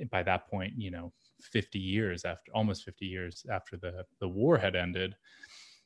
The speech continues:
And that moment matters. And it's not a coincidence that it goes up in that moment. That's a moment, uh, you know, that same year, Memphis, uh, segregates its streetcars.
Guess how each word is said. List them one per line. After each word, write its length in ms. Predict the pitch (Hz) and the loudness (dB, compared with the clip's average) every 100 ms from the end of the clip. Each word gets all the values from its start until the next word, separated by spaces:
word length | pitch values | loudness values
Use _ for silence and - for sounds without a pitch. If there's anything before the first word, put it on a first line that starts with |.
| _ _ _ - | _ _ _ 4
And 180 | 139 127 | 8 10
that 160 | 127 127 | 10 10
moment 380 | 120 127 120 | 10 10 10
matters. 500 | 123 156 156 104 - | 8 6 6 2 0
And 140 | 117 104 | 0 0
it's 120 | - | 2
not 200 | 107 107 | 4 4
a 20 | |
coincidence 580 | - 120 180 - 107 - | 6 8 8 6 -4 -4
that 100 | - | -4
it 100 | 98 | -4
goes 160 | 95 95 | -4 -6
up 160 | 95 | -6
in 80 | 110 | -6
that 160 | 104 101 | -4 -4
moment. 360 | 104 98 - - | -6 -6 -4 -2
That's 180 | 95 | 0
a 60 | 104 | 2
moment, 520 | 92 95 92 95 98 - - | 2 2 2 0 -2 -4 -2
uh, 340 | 98 92 95 - | -2 -2 -4 2
you 140 | 110 | 4
know, 80 | 95 | 6
that 220 | 104 92 | 4 4
same 360 | - 110 101 98 | 4 4 4 4
year, 560 | 113 127 98 95 101 | 6 6 6 4 2
Memphis, 800 | 131 101 92 - 92 - - - - | 2 2 0 0 0 -2 -8 -10 -4
uh, 140 | 104 | -2
segregates 880 | 95 - 104 104 92 95 92 - - - | -2 4 4 4 2 2 0 -6 -10 -4
its 600 | 104 92 - - - - _ _ | -4 -4 -8 -10 -10 -14 _ _
streetcars. 880 | - - 160 165 - - - - | -6 4 4 4 -4 -4 -10 -12